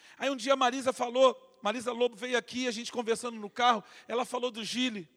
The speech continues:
Aí na hora ela pegou o telefone e ligou pro Gile. A gente parou, eu falei com o Gile, o Gile no se-, dia seguinte ligou pra cá, e o Gile veio aqui fazer uma conferência de dentro pra fora.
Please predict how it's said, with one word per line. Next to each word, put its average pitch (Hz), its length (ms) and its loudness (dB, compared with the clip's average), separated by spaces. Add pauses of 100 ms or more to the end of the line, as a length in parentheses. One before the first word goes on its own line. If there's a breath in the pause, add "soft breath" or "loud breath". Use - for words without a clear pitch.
(880 loud breath)
Aí 226 120 2
na 294 160 4
hora 277 140 6
ela 269 140 6
pegou 254 240 2
o 262 40 6
telefone 262 420 0
e - 20 -12
ligou 247 200 2
pro 254 160 -8
Gile. 208 440 -6 (640 soft breath)
A - 100 -6
gente 269 220 -10
parou, 262 440 6 (160 loud breath)
eu 240 120 4
falei 262 280 0
com 247 100 -10
o 233 60 -6
Gile, 254 220 -8
o 233 40 -8
Gile 254 180 -6
no 254 80 -8
se-, 226 120 -10
dia 233 200 -6
seguinte 233 320 -10
ligou 233 240 -2
pra 233 160 -2
cá, 254 280 0 (320 loud breath)
e 262 80 -4
o 269 60 0
Gile 269 220 -4
veio 269 160 6
aqui 269 160 2
fazer 254 220 -2
uma 254 120 0
conferência 247 540 -2
de 214 100 -10
dentro 240 320 -2
pra 240 160 -4
fora. 226 400 -4